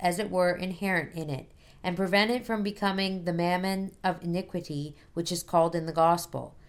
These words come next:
The charitable woman uses the goods of the, of this world as the bee makes use of the flowers. From things that are perishable she extracts a pure and delicious honey, which nourishes and rejoices the heart,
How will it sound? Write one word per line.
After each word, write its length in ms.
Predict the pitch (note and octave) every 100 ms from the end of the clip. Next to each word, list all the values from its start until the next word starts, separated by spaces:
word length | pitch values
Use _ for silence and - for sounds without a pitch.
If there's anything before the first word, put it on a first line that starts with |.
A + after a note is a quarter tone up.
| - -
The 80 |
charitable 520 | E3+ G#3 G#3 G#3 G3+ F#3
woman 320 | F#3+ G3 F#3+
uses 380 | F3+ F3+ F3 -
the 100 | F3
goods 260 | F3+ F3+
of 120 | F#3+
the, 240 | F3 F3+ F3 - -
of 160 | F3
this 240 | D#3 G3+ -
world 400 | F3+ E3 E3 D#3+
as 140 | E3 D#3
the 120 | D#3+
bee 400 | D3+ F3 D#3+ E3 - -
makes 260 | F3 F3 -
use 220 | D3+ C#3+
of 60 | D#3
the 80 | D#3+
flowers. 640 | G3 F3+ D3 B2+ A#2+ - - - -
From 200 | G3 E3+
things 260 | G#3 A3
that 140 | G#3+ G3+
are 100 | F#3+
perishable 640 | F#3+ G3+ G3+ F#3 D#3 D#3
she 160 | D3 E3+
extracts 440 | - F3+ E3+ E3+
a 60 | E3+
pure 280 | - F#3
and 140 | F#3+ F3
delicious 460 | F3 F3+ F3+ F3+
honey, 380 | - F3 D3+ C3+ - - -
which 180 | E3
nourishes 540 | F3 F3 F3+ F3 F#3+ F3
and 80 | E3
rejoices 540 | D3+ D#3+ D#3+ D#3 D#3
the 100 | D3+
heart, 360 | C#3+ C#3 C3+